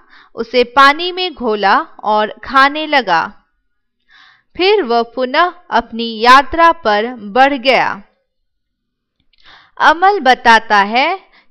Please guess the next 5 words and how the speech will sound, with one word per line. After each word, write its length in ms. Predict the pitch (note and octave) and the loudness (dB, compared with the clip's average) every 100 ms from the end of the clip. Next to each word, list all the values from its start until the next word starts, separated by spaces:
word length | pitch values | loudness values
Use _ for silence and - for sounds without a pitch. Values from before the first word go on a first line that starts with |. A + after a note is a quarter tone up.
| _ | _
कि 160 | A#3+ | -10
उसने 460 | - D4 - F4 F4+ | -8 -10 -12 -10 -6
अपनी 540 | A#3 A#3 A3+ A#3 B3 - - | -6 -8 -10 -10 -10 -14 -8
आंटी 600 | - B3+ C4+ C#4+ E4+ F4 | 0 2 0 -4 -6 -4
से 500 | E4 A#3 G#3+ A#3+ - | -6 -6 -6 -6 -12